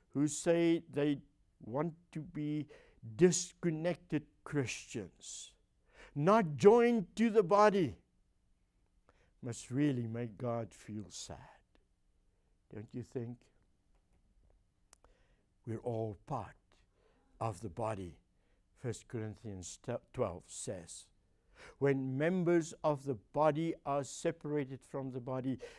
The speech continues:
there is just something repulsive about it. That's why a Christian who refuses to belong to the body of Christ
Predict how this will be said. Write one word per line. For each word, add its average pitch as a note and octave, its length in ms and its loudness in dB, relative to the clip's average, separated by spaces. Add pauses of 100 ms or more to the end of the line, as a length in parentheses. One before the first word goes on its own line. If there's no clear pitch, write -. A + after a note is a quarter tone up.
(120)
there A2+ 220 -6
is G#2+ 300 -8
just A#2+ 720 -8
something B2 580 -6
repulsive A2 640 -12 (360)
about A2 520 -12
it. G#3 120 -20 (880)
That's G3 340 -4
why F3+ 380 0 (220)
a C#3+ 180 2 (120)
Christian A3 640 0 (260)
who D#3 280 2
refuses F3+ 840 -2
to D3 120 -10
belong C#3+ 540 0
to E3 100 -4
the D3+ 120 -6
body C#3 500 -2 (840)
of A2+ 240 -12
Christ G#2+ 580 -10